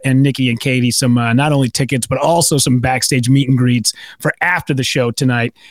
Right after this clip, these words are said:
And my sister has not stopped goddamn talking about it. <laughs> I mean, for three weeks now, she's like, "Are we set to go? Do we need to buy our own tickets? Do they have actual backstage passes?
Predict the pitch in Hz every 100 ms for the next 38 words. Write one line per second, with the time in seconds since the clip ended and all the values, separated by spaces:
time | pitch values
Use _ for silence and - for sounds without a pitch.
0 | - 143 139 170 151 165 135 127 151 147
1 | 139 143 - 160 127 127 135 117 123 120
2 | 113 131 120 127 107 104 101 98 - -
3 | - 135 113 - - 269 247 - 262 247
4 | 240 - 247 - 240 - 208 - - -
5 | - - _ _ - - - - - 220
6 | 233 202 208 - 262 254 254 240 165 143
7 | 160 147 143 139 165 147 139 151 165 135
8 | 139 120 117 151 196 202 208 - - -
9 | - 165 170 160 196 196 202 185 - 202
10 | - 160 170 240